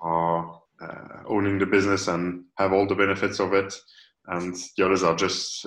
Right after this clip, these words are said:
working hard, low salaries, et cetera. I think what makes a good team as well is that when we reach the goal that we've set, everyone can, uh, can enjoy it. So we've built as well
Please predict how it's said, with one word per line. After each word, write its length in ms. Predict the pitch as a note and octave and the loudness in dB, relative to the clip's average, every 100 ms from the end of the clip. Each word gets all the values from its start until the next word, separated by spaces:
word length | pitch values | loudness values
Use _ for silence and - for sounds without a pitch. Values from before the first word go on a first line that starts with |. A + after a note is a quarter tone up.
| - | -12
working 440 | F2+ G#2 G2 G#2 | 0 2 2 0
hard, 360 | G2 G2+ C3 C3+ - _ - _ _ | 4 4 4 2 -10 _ -20 _ _
low 220 | F#2 F2+ | -2 0
salaries, 460 | F2 E2+ E2 E2+ E2 | 2 0 2 0 0
et 120 | D#2 | -2
cetera. 340 | F#2 E2+ E2+ E2 | -2 -2 -2 -2
I 40 | |
think 240 | G2+ G2+ - - - - - | -2 -8 -14 -16 -18 -18 -8
what 240 | G#2 G2 | -4 0
makes 220 | G#2+ G2+ | 0 0
a 40 | - | -2
good 200 | G#2+ G#2+ | -4 -2
team 180 | A2 G2 | -2 -2
as 120 | F#2+ | 2
well 160 | G2+ | 2
is 120 | F#2+ F#2 | 2 -2
that 180 | E2+ - - _ _ | -6 -10 -20 _ _
when 220 | G#2 A2 A2 | 0 4 6
we 100 | G#2+ | 6
reach 320 | A2 G#2+ - | 4 2 0
the 80 | F2+ | 2
goal 260 | G2+ G#2 | 4 4
that 160 | G2 F2+ | 2 0
we've 140 | F#2 | -4
set, 340 | - A2+ - - - _ _ - | 0 0 0 -6 -14 _ _ -2
everyone 360 | G2+ G2+ F#2 F2+ | 0 2 0 -4
can, 240 | F2+ F2+ | -6 -4
uh, 400 | F2 E2+ E2+ E2 - - - | -2 -2 -2 -4 -8 -18 -6
can 120 | - F#2+ | -4 -2
enjoy 320 | F2 F2+ E2 | 2 2 2
it. 220 | - - - _ - _ _ | 0 -10 -16 _ -20 _ _
So 160 | - F#2+ | -2 2
we've 260 | F2+ F2+ | 4 4
built 240 | G2+ G2 G2 | 2 2 0
as 140 | E2+ | 2
well 680 | F#2+ F2+ E2+ E2 E2 E2+ | 4 4 2 0 -2 -2